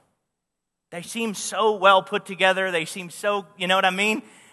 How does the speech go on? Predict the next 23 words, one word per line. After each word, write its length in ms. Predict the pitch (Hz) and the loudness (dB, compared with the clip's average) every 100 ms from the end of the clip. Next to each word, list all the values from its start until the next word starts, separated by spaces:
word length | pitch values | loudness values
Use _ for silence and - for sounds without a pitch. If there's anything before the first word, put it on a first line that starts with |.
| - | -6
If 120 | 156 | 4
I 80 | 175 | 4
think 240 | 233 233 | 4 0
about 160 | 220 214 | 4 4
that 140 | 202 | 2
person, 500 | 214 208 214 214 202 - _ _ _ _ _ - | 2 0 2 -2 -2 -12 _ _ _ _ _ -10
I 80 | |
just 280 | 196 240 226 | -8 -8 -8
can't 320 | - 247 220 | -4 -4 -4
think 600 | - - 247 214 - - | -6 2 4 4 -2 -12
that 160 | 175 165 | -8 -4
they 120 | 208 | -2
could 140 | 202 175 | -2 -2
have 300 | 202 190 - | 2 2 2
some 480 | 220 180 139 139 | 0 0 -4 -16
lifestyle 600 | 165 196 185 - 180 165 | -4 -2 -2 2 4 4
of 140 | 147 - | 2 -4
dark 300 | 165 165 - | -2 -2 -6
sin. 380 | - 180 151 131 _ _ | -12 -6 -6 -6 _ _
We've 180 | 165 175 | -6 -2
actually 540 | 180 208 233 - 202 175 | 4 4 4 -4 -6 -6
moved 380 | 180 180 175 | 0 -2 -2
to, 320 | - 185 175 | -4 -4 -4